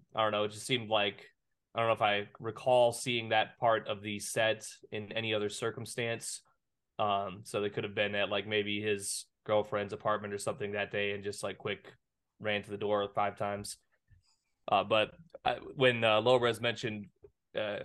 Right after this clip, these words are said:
if, if this film had been shot on film, I actually did contemplate.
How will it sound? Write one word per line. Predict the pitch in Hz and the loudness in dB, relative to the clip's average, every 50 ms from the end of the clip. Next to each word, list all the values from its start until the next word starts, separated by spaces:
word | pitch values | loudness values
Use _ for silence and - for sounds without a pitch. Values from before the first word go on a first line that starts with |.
| - - _ | -10 -10 _
if, | 127 113 - | -10 -4 -4
if | 135 127 | -2 2
this | 143 135 139 | 2 2 2
film | - 143 135 127 | 6 6 6 6
had | 120 127 123 123 120 | 6 4 4 4 2
been | 123 113 113 117 - | -2 -4 -4 -8 -6
shot | - - 127 117 117 | 0 4 6 6 8
on | 113 113 110 | 6 4 2
film, | - - 123 117 110 110 | 2 4 4 4 6 6
I | 117 127 | 4 4
actually | 127 - - - 127 113 | 4 2 -2 -4 -6 0
did | 113 123 127 127 123 123 139 143 143 - | 2 2 2 2 2 0 -4 -6 -10 -6
contemplate. | - 127 117 123 123 - 131 107 - 131 123 123 120 120 | 0 2 2 2 2 0 -4 -2 2 2 4 4 2 0